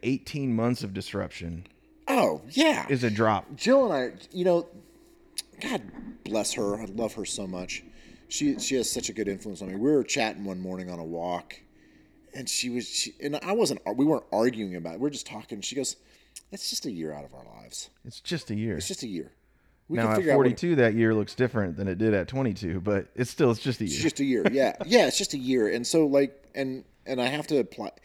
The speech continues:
Speaker 2: even though it's really frustrating with the schools and what they're gonna do and all that stuff, it's just a year. You know, I was, I was like, th-, I really want Grant to graduate, you know, and I want him to have a regular graduation. But if it, if it doesn't, then it,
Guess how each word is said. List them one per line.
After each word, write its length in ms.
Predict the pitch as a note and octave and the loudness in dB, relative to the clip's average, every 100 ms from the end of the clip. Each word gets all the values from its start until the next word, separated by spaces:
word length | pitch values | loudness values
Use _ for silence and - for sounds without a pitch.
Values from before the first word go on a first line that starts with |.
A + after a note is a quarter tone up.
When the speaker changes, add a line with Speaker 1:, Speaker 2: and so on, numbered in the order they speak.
| - - - | -20 -14 -4
Speaker 2:
even 220 | F3 F#3 | 2 4
though 100 | D#3 | 4
it's 160 | A2 | 2
really 340 | A2 G#2 C3 B2+ | -2 2 4 4
frustrating 540 | - A2 - G2+ F#2 | 2 -2 -2 -2 -2
with 100 | F2+ | -6
the 80 | F2 | -8
schools 640 | - - F#2+ G#2+ C#3+ - - _ _ | -10 -6 -4 -2 -4 -6 -10 _ _
and 120 | G#2+ | -6
what 200 | G#2 G2+ | -4 -2
they're 80 | G2+ | -4
gonna 200 | F2 F2+ | -4 -6
do 340 | E2 A2 G#2+ G2 | -4 -2 0 -2
and 180 | E2+ - - - _ | -4 -12 -20 -20 _
all 100 | G#2 | -2
that 80 | A2 | 0
stuff, 240 | - A2 - - | -2 -6 -10 -14
it's 160 | C#3+ | -10
just 200 | - - | -8 -10
a 40 | D#2+ | -12
year. 300 | D2+ D#2+ F2 _ | -10 -10 -12 _
You 120 | B2 | -6
know, 80 | C3+ | -2
I 80 | B2+ | -2
was, 100 | B2 - | -2 -2
I 60 | A#2 | -4
was 100 | A2 | 0
like, 160 | A2+ - | -4 -4
th-, 140 | A2+ _ _ | -14 _ _
I 60 | C3+ | 2
really 480 | C#3 A2+ C3+ C#3+ C#3+ | 2 4 8 10 8
want 220 | C3 G#2+ | 4 -4
Grant 300 | A#2+ G#2+ G#2 | -2 0 -2
to 60 | F#2 | -8
graduate, 640 | F2+ F#2 E2+ - B1 - _ _ _ _ _ _ _ _ _ _ _ | -4 -2 -2 -6 -14 -18 _ _ _ _ _ _ _ _ _ _ _
you 120 | A#2+ | 0
know, 160 | B2 A#2 | 2 2
and 80 | A2 | 2
I 40 | |
want 180 | A2 A#2 | 2 0
him 80 | A#2 | -2
to 60 | |
have 120 | A2 F#2+ | -4 -6
a 40 | |
regular 540 | D#2+ F#2 G2+ G2 G2 | -2 0 2 2 0
graduation. 640 | F2+ F2+ F2 F2 E2 D2 - _ _ _ _ _ _ _ - | 0 -2 -2 -4 -6 -8 -12 _ _ _ _ _ _ _ -2
But 120 | B2 | 0
if 140 | B2+ | 2
it, 240 | D3 - - | -2 -4 -8
if 140 | B2 B2+ | -6 -4
it 100 | A2+ | -4
doesn't, 640 | G#2+ A2 D#3+ F3 - - | -2 -2 -4 -8 -10 -14
then 120 | A#2 | -10
it, 80 | C3 | -10